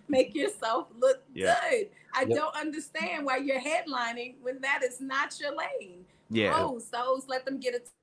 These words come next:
Speaker 1: touch of you, feel you. It's your
Speaker 2: Yep.
Speaker 1: personality they're attracted to.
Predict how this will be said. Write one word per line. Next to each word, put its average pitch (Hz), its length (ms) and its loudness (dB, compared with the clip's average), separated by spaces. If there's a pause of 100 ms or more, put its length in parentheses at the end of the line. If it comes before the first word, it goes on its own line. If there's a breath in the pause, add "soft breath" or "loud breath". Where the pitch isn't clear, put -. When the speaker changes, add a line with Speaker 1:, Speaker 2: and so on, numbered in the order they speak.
(240)
Speaker 1:
touch 254 220 -6
of 233 120 -20
you, 254 120 -14 (100)
feel 254 220 0
you. 240 140 -10
It's 226 140 -8
your 240 100 -2
Speaker 2:
Yep. - 40 -12
Speaker 1:
personality 233 720 2
they're 214 120 -4
attracted 262 480 -2
to. 233 200 -10